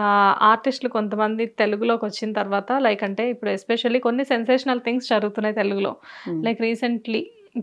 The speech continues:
Speaker 1: పవిత్ర జయరామ్.
Speaker 2: Hmm.
Speaker 1: So మీరు పవిత్ర జయరామ్ గారు, మీరు ఫ్రెండ్సా?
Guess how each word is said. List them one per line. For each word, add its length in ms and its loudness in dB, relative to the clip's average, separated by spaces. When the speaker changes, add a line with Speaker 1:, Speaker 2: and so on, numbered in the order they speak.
Speaker 1:
పవిత్ర 600 4
జయరామ్. 380 4
Speaker 2:
Hmm. 260 2
Speaker 1:
So 140 -2
మీరు 200 2
పవిత్ర 400 2
జయరామ్ 400 2
గారు, 140 4
మీరు 220 -2
ఫ్రెండ్సా? 440 -2